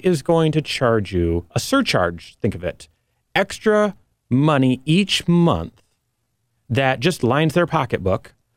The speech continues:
for taking on the risk of your loan if you don't have at least twenty percent equity. So a lot of times, people don't have twenty percent to put down on their first house.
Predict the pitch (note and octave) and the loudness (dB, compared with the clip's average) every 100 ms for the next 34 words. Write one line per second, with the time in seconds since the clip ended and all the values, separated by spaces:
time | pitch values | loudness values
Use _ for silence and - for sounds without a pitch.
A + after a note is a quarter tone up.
0 | _ _ D#3 D3+ F#3+ F#3 F3+ D#3+ D#3 D3+ | _ _ -4 0 -2 2 2 2 2 2
1 | C3+ C#3+ G3 F#3+ B2+ - - _ _ _ | 2 2 2 2 0 -2 -12 _ _ _
2 | D3 C#3+ D3 C#3+ C#3 D3+ D#3 C3 A#2+ A#2+ | -2 0 2 2 4 4 4 2 2 0
3 | - _ D3 C#3+ E3 D3 C#3 C3+ B2 B2 | -6 _ -2 0 0 0 0 0 0 0
4 | B2 A2+ A2 - A#2 A2 A2 - G#2 - | 0 -2 -2 -2 0 0 -2 -2 -4 -4
5 | G#2 - E2+ D#2 - _ _ - G#2 G#2 | -6 -4 -6 -8 -18 _ _ -2 0 2
6 | A#2+ D#3+ G#3 - F2+ F2 C3 - _ F#3 | 2 0 -2 -4 -6 -4 -4 -6 _ -2
7 | G3 F3 G3+ G#3+ G3 D3 - B2 A2 G#2 | -2 0 0 2 0 0 0 0 0 -2
8 | A#2 G#2 - - A#2+ A2 G#2 G2+ G2 - | -4 -4 -6 -4 -2 2 2 2 0 -2
9 | G#2+ - G#2 E2 - - - | -4 -6 -10 -10 -12 -20 -20